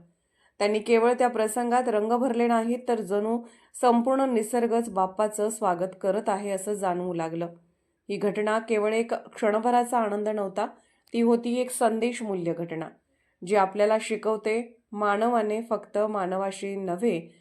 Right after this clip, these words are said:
तर निसर्गाशी, प्राण्यांशीही एकोप्याने, सौहार्दाने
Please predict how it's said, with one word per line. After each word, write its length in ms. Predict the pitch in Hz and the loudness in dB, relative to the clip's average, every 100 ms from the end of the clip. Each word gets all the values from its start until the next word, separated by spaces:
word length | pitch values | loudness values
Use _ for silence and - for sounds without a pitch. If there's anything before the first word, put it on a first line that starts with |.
| _ _ - | _ _ -2
तर 100 | 202 | 0
निसर्गाशी, 760 | 196 196 240 233 226 226 240 | 0 0 0 2 2 0 -4
प्राण्यांशीही 920 | 247 226 196 208 233 233 226 226 233 - _ _ _ | -2 -2 0 -2 -2 -2 -4 -2 -6 -8 _ _ _
एकोप्याने, 680 | 220 240 262 262 247 240 254 | 0 2 2 2 2 0 -2
सौहार्दाने 960 | - 202 185 226 233 214 208 208 233 | -2 -2 0 0 2 0 0 -4 -6